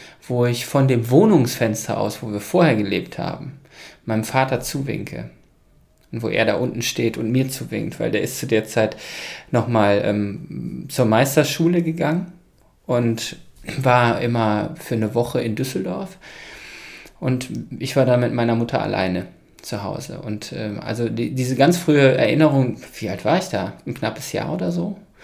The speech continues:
Und, ähm, eigentlich geht das ja nicht, ne? Eigentlich sagt man ja, die Erinnerung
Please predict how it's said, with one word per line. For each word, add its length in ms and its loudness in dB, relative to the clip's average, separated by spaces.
Und, 240 -4
ähm, 360 -2
eigentlich 320 2
geht 160 8
das 140 4
ja 120 2
nicht, 280 -6
ne? 140 -2
Eigentlich 260 -4
sagt 180 0
man 140 0
ja, 100 2
die 100 2
Erinnerung 460 2